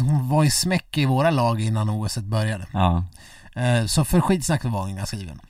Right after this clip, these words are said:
Speaker 2: Mm.
Speaker 1: Men sett till prestationerna så är det ju så att hon underlevererar.
Speaker 2: Mm.
Speaker 1: Hon, hon hade så på rent i världscupen innan. Hon borde ha varit favorit till att ta hem, eh, guldet i sprinten.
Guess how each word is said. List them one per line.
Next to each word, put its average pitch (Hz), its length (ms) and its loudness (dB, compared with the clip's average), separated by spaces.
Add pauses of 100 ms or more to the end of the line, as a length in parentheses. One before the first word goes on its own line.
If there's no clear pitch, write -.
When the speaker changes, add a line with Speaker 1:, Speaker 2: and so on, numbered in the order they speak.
(140)
Speaker 2:
Mm. 87 220 -4 (1300)
Speaker 1:
Men 170 200 4
sett - 420 2
till 160 280 4
prestationerna 190 880 2 (920)
så 156 400 2 (140)
är 180 440 6
det 165 120 -2
ju 143 280 2
så 143 260 -4
att 120 120 0
hon 131 260 4
underlevererar. 123 840 4 (140)
Speaker 2:
Mm. 90 280 2 (760)
Speaker 1:
Hon, 143 420 4
hon 143 260 6
hade 190 120 4
så 190 140 2
på 175 100 4
rent 190 240 4
i 156 40 2
världscupen 123 400 0
innan. 117 400 0
Hon 127 240 2
borde 139 160 2
ha 135 80 4
varit 127 240 2
favorit 117 500 -2
till 110 180 -4
att - 220 -10
ta 123 100 0
hem, 104 340 0
eh, 101 640 -2
guldet 104 520 -2
i 98 220 0
sprinten. 107 500 -4